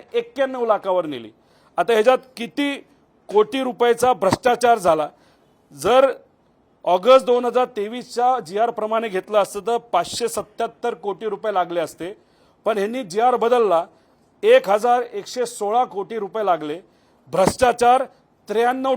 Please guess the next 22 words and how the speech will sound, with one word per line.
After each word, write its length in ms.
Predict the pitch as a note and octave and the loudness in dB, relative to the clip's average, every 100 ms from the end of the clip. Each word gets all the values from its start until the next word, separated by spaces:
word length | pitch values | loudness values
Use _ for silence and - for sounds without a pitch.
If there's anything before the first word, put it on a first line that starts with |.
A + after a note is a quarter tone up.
| C4 | -2
टक्के, 360 | - - D#3 D3 _ _ _ - | -6 -6 -10 -10 _ _ _ -8
म्हणजे 280 | E3 G3 B3 - | -6 2 2 2
पाचशे 480 | G#3+ G3+ - B3 B3+ B3 | -2 -2 -6 -6 -6 -4
एकोणचाळीस 920 | G#3+ G3+ G#3 B3 A#3+ - G3+ A3+ B3+ | -6 -8 -8 -10 -10 -6 -2 -2 -4
कोटी 300 | - G#3 G#3 | -6 -6 -6
रुपये 280 | A3+ G#3 A#3 A#3 | -8 -8 -8 -6
फक्त 280 | B3 - - | -6 -6 -4
ॲम्ब्युलन्स 560 | B3+ G3+ G3+ G#3+ A3+ E3+ | -4 -4 -6 -4 -4 -6
घेण्यामध्ये 460 | F#3+ G3 G3 G3+ | -10 -8 -8 -8
भ्रष्टाचार 640 | G3+ E3 D3 F#3+ F3 G3 G3 - _ _ _ | -8 -10 -10 -10 -6 -6 -6 -8 _ _ _
तिथं 340 | G3 - G#3+ B3+ - _ _ | -8 -2 0 0 -6 _ _
झालेला 420 | A#2+ D#3+ F3+ F#3 F3+ | 0 4 4 4 2
आहे. 200 | C3+ B2+ _ _ _ _ _ | 2 -4 _ _ _ _ _
आणि 160 | F3+ A3 | -2 0
ह्याच्यामध्ये 460 | F#3+ A#3 B3 A#3+ | 0 0 -2 2
आपण 500 | B3+ G#3+ - B3 C4 C4+ _ _ _ _ | 4 4 4 0 0 -6 _ _ _ _
जर 340 | C#3+ A#3 B3+ A3 - - | -4 0 0 0 -6 -6
ऑपेक्समध्ये 1400 | F3 F3+ C4 C4 - - _ - E3+ F3 F#3 F#3 F#3 B3 B3 F#3+ | -4 2 2 2 -2 -14 _ -20 -16 -14 -10 -6 2 4 2 0
जर 160 | F#3 A#3 | -4 -2
बघितलं, 480 | F#3+ F#3+ F#3+ D#3+ A2+ _ _ _ _ | -2 -4 -6 -8 -10 _ _ _ _
तर 100 | D#3 - - | -8 -6 -2
ऑपेक्समध्ये 840 | F3+ G#3+ C4 - A3+ A3 A#3 B3+ | 0 4 4 2 -8 0 2 2